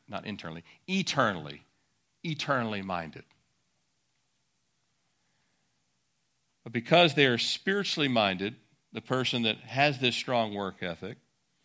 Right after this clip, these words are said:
and they're in harmony with God's instructions, guess what?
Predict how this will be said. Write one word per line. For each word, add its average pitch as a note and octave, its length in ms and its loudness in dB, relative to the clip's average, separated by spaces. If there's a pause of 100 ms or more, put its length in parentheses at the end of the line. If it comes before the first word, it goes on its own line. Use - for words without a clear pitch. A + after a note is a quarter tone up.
(420)
and A#2+ 100 2
they're B2 100 6
in A#2 60 2
harmony D#3 420 6
with A#2+ 180 -2
God's A2 320 4
instructions, G#2 840 -6 (1400)
guess - 240 -10
what? G2+ 160 -12